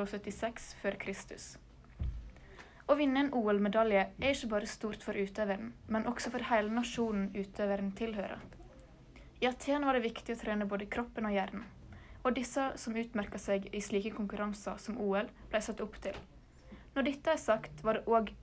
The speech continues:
også mektig og praktfullt å ha en vakker kropp med definerte muskler i både Aten og Sparta, bare at de skulle være større i Sparta med tanke på den sentrale og viktige mil-,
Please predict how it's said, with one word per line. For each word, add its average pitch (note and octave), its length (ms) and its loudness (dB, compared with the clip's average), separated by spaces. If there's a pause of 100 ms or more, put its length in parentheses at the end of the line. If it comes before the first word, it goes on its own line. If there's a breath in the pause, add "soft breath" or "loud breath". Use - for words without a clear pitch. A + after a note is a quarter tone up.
(220)
også A#3+ 300 0
mektig A3 420 -2
og A#3 120 -2
praktfullt G#3 520 -4
å G#3 60 0
ha G#3 160 2
en G3 100 2
vakker G3 400 0
kropp G#3 300 -6
med G3+ 80 0
definerte G3+ 500 -2
muskler F#3+ 480 -4
i G3+ 120 -2
både G3+ 200 0
Aten A3 320 0
og G3 80 -6
Sparta, - 400 -8 (540 soft breath)
bare A3 240 6
at A3+ 80 0
de - 20 4
skulle G#3+ 240 -2
være G3+ 140 2
større G3+ 320 0
i G3 80 -4
Sparta G3+ 560 -4
med A3 160 -4
tanke G3+ 260 -2
på G#3 140 -2
den G3+ 100 -2
sentrale G3+ 540 0
og G3+ 160 0
viktige G3+ 320 -2
mil-, G3 240 -2